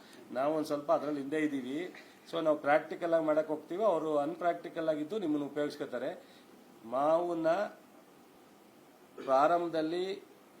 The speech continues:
ಕ್ಯಾಬಿನೆಟ್‌ನಲ್ಲಿ ಗಲಾಟೆ ಆದಾಗ, ಎಲ್ಲ ಮಂತ್ರಿಗಳು ಒತ್ತಾಯ ಮಾಡಿದಾಗ, ಕ್ಯಾಬಿನೆಟ್ ಮೀಟಿಂಗ್ ಟೈಮ್‌ನಲ್ಲೇ ಚೀಫ್ ಸೆಕ್ರೆಟರಿ ಅವರು, ನಾನು ಅಲ್ಲೇ ಕೇಂದ್ರ ಸಚಿವರಿಗೆ ಫೋನ್ ಮಾಡಿ ರಿಕ್ವೆಸ್ಟ್ ಮಾಡಿ, ಅವರು within two days ನಾನು will sort out this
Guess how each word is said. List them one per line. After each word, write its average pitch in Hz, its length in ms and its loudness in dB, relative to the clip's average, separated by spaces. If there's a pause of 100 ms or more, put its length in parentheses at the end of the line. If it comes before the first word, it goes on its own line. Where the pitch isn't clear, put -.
(480)
ಕ್ಯಾಬಿನೆಟ್‌ನಲ್ಲಿ 160 680 0
ಗಲಾಟೆ 151 420 0
ಆದಾಗ, 143 400 2 (680)
ಎಲ್ಲ 135 240 0
ಮಂತ್ರಿಗಳು 151 540 -2
ಒತ್ತಾಯ 151 320 2
ಮಾಡಿದಾಗ, 135 440 -2
ಕ್ಯಾಬಿನೆಟ್ 151 720 -4
ಮೀಟಿಂಗ್ 139 520 -8
ಟೈಮ್‌ನಲ್ಲೇ 147 640 -4 (340)
ಚೀಫ್ 160 180 -6
ಸೆಕ್ರೆಟರಿ 143 520 -8
ಅವರು, 143 520 -8 (280)
ನಾನು 147 580 -2
ಅಲ್ಲೇ 135 300 -4
ಕೇಂದ್ರ 139 300 -8
ಸಚಿವರಿಗೆ 135 580 -12
ಫೋನ್ 139 240 -6
ಮಾಡಿ 135 360 -6
ರಿಕ್ವೆಸ್ಟ್ 147 480 -8
ಮಾಡಿ, 143 300 -4
ಅವರು 139 200 -8 (360)
within 156 280 -8
two 147 220 -8
days 147 260 -4 (120)
ನಾನು 127 280 -4
will 120 200 -10 (420)
sort 127 240 0
out 139 160 -8
this 117 280 -14